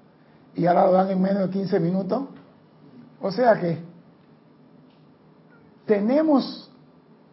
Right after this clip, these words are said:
la oportunidad de recibir la ayuda cuando nos conectamos con la presencia y somos, estamos dispuestos a aprender.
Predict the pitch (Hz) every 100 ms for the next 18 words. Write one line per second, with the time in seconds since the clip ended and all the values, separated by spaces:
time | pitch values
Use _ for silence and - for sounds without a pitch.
0 | _ - 202 180 - 196 185 196 170 185
1 | 226 220 202 190 185 185 240 220 196 220
2 | 240 202 190 180 170 165 160 165 156 151
3 | - 214 214 214 208 - - - 165 151
4 | 147 147 185 185 185 - 180 185 - 170
5 | 175 175 151 - 214 202 175 - 147 147
6 | 139